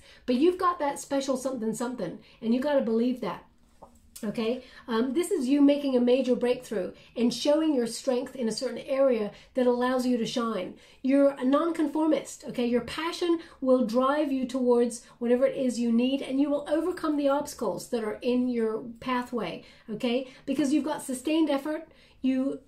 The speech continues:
are not compromising your morals, um, and also you're at your personal best. The time is now, Pisces, and you realize that. You've endured quite a lot.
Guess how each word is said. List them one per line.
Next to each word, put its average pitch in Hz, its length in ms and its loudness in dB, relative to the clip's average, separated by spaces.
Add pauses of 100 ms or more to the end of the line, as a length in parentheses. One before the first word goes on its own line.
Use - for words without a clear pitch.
are 240 80 -2
not 277 240 0
compromising 277 640 2
your 220 140 0
morals, 269 500 0 (220)
um, 226 340 -2
and 254 140 0
also 285 340 2
you're 285 300 -2
at 330 180 -6
your 311 80 -6
personal 285 400 -4
best. - 400 -6 (220)
The 254 80 -4
time 330 320 0
is 262 160 0
now, 262 400 -2
Pisces, 220 400 -6
and 240 160 -2
you 240 100 2
realize 240 460 0
that. - 340 -8 (360)
You've 285 140 6
endured 349 400 4
quite 294 200 -2
a 269 40 4
lot. 220 320 0